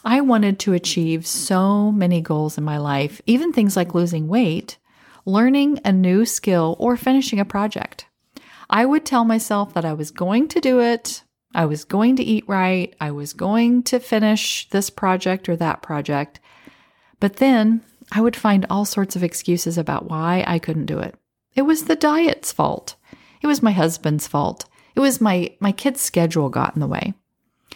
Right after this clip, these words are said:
I had too much work to do. These are examples of me not having a good relationship with myself. Would you believe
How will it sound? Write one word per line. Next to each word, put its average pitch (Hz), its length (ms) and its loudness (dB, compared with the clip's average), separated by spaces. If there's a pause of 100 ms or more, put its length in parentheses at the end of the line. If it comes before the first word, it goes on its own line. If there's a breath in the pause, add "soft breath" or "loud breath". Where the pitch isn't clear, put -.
(640 loud breath)
I 349 80 -2
had 320 180 0
too - 120 -2
much 311 320 -2
work 359 260 0
to 220 120 2
do. 165 300 0 (1080 loud breath)
These 254 560 2
are 240 120 0
examples 175 600 -2
of 156 180 -2
me 180 320 0
not 196 260 -2
having 151 360 -6
a 151 60 -8
good 156 200 -6
relationship 160 640 -2
with - 160 -6
myself. - 560 -10 (720 loud breath)
Would 247 160 2
you 359 160 4
believe 226 420 2